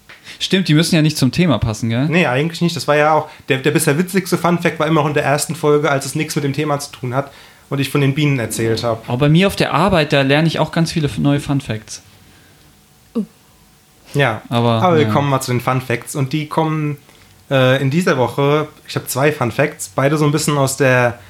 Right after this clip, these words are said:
Speaker 2: aus dem Rechtsbereich, aber haben auch beide was mit Doppelstudien zu tun.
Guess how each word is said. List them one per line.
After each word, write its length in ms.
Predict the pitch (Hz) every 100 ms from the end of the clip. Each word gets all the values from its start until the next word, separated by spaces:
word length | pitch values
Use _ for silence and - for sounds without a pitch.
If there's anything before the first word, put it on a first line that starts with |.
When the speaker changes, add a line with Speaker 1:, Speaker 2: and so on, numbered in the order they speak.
| -
Speaker 2:
aus 220 | 135 127
dem 180 | 131 120
Rechtsbereich, 600 | 131 165 - 175 170 165
aber 120 | 135
haben 120 | 135
auch 120 | 135 127
beide 240 | 131 139
was 160 | 135 123
mit 120 | 139
Doppelstudien 560 | 135 170 - 180 180
zu 120 | 180 175
tun. 340 | - 190